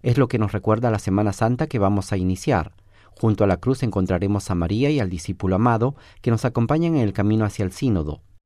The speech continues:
"Sabemos que la resurrección de Jesús no es un evento del pasado", señaló el Papa Francisco. "Su luz se extiende hasta hoy y llega hasta nosotros, dándonos la capacidad y la fuerza para construir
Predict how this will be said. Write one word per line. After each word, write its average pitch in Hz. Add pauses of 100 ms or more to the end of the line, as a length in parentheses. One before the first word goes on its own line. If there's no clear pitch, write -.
(120)
"Sabemos 95
que 107
la 82
resurrección 85
de 98
Jesús 107
no 120
es -
un 92
evento 90
del 87
pasado", 90
señaló 85
el 87
Papa 87
Francisco. 80 (340)
"Su -
luz 104
se 117
extiende 95
hasta 82
hoy 123
y 95
llega 92
hasta 87
nosotros, 117 (240)
dándonos 156
la 117
capacidad 107
y 120
la 85
fuerza 123
para 87
construir 123